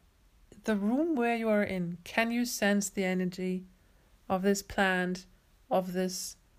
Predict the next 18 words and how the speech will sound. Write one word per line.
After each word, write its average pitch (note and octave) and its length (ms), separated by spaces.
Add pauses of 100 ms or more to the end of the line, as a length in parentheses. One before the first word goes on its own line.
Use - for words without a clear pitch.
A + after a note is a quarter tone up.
(360)
wardrobe, F#3 600 (220)
<laughs> - 240
of A3+ 420
this G#3 160
picture G#3+ 340
on G3 100
the F#3+ 80
wall? E3+ 340 (1600)
This F4 200
is - 120
a G#3+ 60
practice. G#3 540
It's, F#3 260
it's - 200
very A#3 520
simple. - 540 (300)
It's C4+ 200
subtle, B3+ 560